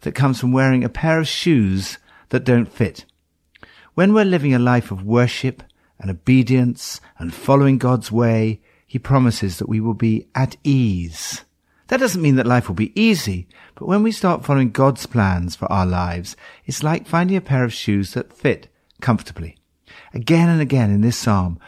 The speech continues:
we're reminded of how God guides us. He instructs,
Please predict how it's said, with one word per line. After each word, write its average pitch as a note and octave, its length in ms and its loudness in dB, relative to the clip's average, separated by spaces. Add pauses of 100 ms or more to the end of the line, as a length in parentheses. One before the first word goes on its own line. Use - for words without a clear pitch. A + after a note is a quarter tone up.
(180)
we're A#2+ 180 4
reminded A#2+ 560 2
of F2+ 120 -8
how G#2+ 360 -6
God A#2+ 420 -2
guides G#2+ 380 -4
us. - 340 -10 (280)
He - 180 -8
instructs, - 920 -4